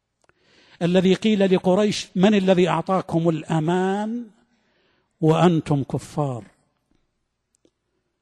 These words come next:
عصاة؟ أعطاكم الله الأمان. أترون أن الله عز وجل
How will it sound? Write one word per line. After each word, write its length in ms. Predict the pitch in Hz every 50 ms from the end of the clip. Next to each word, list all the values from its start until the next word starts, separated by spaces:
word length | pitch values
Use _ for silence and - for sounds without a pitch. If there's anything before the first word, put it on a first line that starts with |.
| _ _ _ _ -
عصاة؟ 720 | - - 139 165 151 - - 185 185 180 160 139 123 _ - - - _ _ _ _ _ _ _ _ _ _ _ _ _ _ _ _ _ _ _ _ _ _ _ _ -
أعطاكم 520 | 160 160 165 - 190 175 156 - 175 160 160
الله 320 | 151 151 165 156 - 156
الأمان. 640 | 139 139 127 143 143 135 139 127 113 110 104 98 92 - 107 _ _ _ _ _ _ _ _ _ _ _ _ _ _ _ _ _ _ _ _ _ _ _ _ _ _ _ _ _ _ _ _ _ - -
أترون 520 | 196 - - 190 180 196 208 175 160 147 135 120 101 - _ _ _ _ -
أن 180 | 190 180 175 185
الله 360 | 185 175 175 185 170 147 175
عز 420 | 170 151 165 170 156 151 143 160
وجل 760 | 175 160 156 165 156 120 196 185 165 147 135 123 113 107 104